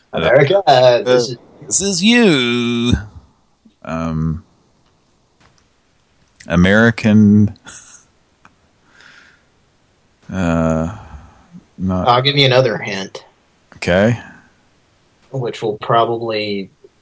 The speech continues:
Speaker 2: Give it away. Well,
Speaker 1: give it
Speaker 2: it's,
Speaker 1: away.
Speaker 2: the suspense is killing our listeners, I'm sure.
Speaker 1: One of the other things that I noticed about it, having never really seen it,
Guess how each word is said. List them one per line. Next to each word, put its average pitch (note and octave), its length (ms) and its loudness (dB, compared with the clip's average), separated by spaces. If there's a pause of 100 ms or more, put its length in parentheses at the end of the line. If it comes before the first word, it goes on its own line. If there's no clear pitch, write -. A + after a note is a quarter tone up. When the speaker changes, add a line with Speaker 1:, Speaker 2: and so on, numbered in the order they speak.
(140)
Speaker 2:
Give G2+ 140 -4
it F2+ 60 2
away. F#2+ 380 0 (200)
Well, F2 140 2
Speaker 1:
give A#2 100 2
it - 40 2
Speaker 2:
it's, - 120 -2 (100)
Speaker 1:
away. E2 580 -4 (100)
Speaker 2:
the G#2+ 80 -4
suspense A#2+ 440 2
is G#2 120 0
killing A2 340 2
our F#2 140 0
listeners, D#2+ 540 -4
I'm E2+ 100 -14
sure. G#2+ 240 -10 (260)
Speaker 1:
One C3 160 2
of C3 140 4
the B2 280 -2
other C3 280 6
things A2+ 420 -2
that A2 120 -2
I A2+ 160 -2
noticed A2 500 0
about A2 360 2
it, - 200 -2 (320)
having A2 360 -4
never A2 520 0
really A2 400 0
seen A#2 320 2
it, A2 260 0